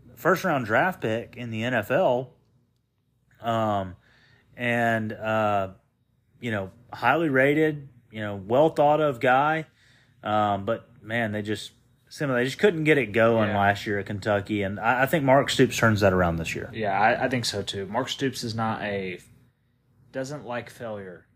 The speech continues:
Speaker 2: He, he hates losing more than he likes winning. That type of coach. And I, I think he's gonna get it together for sure, or he's gonna get out.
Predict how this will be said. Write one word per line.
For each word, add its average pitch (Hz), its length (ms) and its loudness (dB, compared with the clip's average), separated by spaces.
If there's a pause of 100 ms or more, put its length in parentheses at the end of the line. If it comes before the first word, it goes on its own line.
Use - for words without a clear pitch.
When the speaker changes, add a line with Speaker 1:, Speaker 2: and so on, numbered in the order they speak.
(100)
Speaker 2:
He, 107 380 -14
he 113 140 -14
hates 131 360 -12
losing 127 300 -10
more 113 160 -14
than 107 120 -14
he 107 100 -12
likes 98 260 -14
winning. 87 260 -20 (240)
That 101 220 -14
type 101 200 -18
of - 80 -20
coach. - 460 -20 (300)
And 95 100 -18 (340)
I, 113 40 -12
I - 20 -14
think 107 160 -16
he's 101 160 -18
gonna 92 300 -16 (560)
get 117 120 -12
it 101 80 -14
together 95 320 -14
for 175 120 -20
sure, 123 360 -6
or 101 220 -10
he's 98 220 -16 (260)
gonna 92 160 -20
get 87 140 -18
out. 156 880 -6